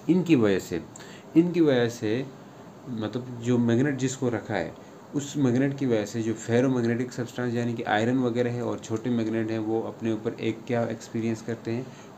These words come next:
फोर्स एक्सपीरियंस करते हैं। इस तरह इनका फोर्स का एक्सपीरियंस करना, ये क्या है आपके पास? इलेक्ट्रोमैग्नेटिक फील्ड है। A region or a space, ठीक है, in which,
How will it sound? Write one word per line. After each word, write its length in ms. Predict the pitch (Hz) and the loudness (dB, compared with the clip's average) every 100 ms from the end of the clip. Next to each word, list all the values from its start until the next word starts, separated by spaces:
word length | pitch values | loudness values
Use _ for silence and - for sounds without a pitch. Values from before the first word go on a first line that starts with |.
| - | 0
फोर्स 280 | 135 131 - | 4 4 4
एक्सपीरियंस 580 | 87 - 90 85 82 - | -4 -6 -4 -4 -4 -8
करते 240 | 82 - 85 | -12 -8 -8
हैं। 120 | 80 - - - | -8 -14 -18 -8
इस 180 | 139 139 | -6 -2
तरह 140 | 151 135 | 0 2
इनका 260 | 135 131 | 2 2
फोर्स 380 | 135 - 123 117 | 0 0 -2 -2
का 120 | 107 | -4
एक्सपीरियंस 580 | 104 - - 110 117 113 | -4 -6 -2 0 0 -2
करना, 300 | - 107 107 | -4 -4 -4
ये 160 | 101 98 | -6 -6
क्या 200 | 113 104 | -4 -4
है 140 | 101 | -4
आपके 220 | 92 - | -6 -8
पास? 360 | 90 101 117 - - - - | -6 -4 -4 -6 -18 -20 -6
इलेक्ट्रोमैग्नेटिक 1000 | 117 117 117 - - 120 107 101 101 101 | 2 2 2 -4 -4 0 2 0 -2 -2
फील्ड 380 | - - 101 90 | -6 -8 -6 -6
है। 480 | 82 80 - - - - | -10 -14 -16 -18 -16 -8
A 20 | |
region 440 | 110 110 117 135 143 156 - - - | -2 0 0 0 0 -4 -12 -20 -6
or 120 | 113 - | -2 -2
a 80 | |
space, 460 | - - - 104 87 - - - - - - | -4 -8 -4 -2 -4 -10 -18 -20 -18 -18 -6
ठीक 160 | 131 120 | -2 -2
है, 100 | 113 | 0
in 320 | 127 107 98 | 0 0 2
which, 260 | 131 143 | 0 0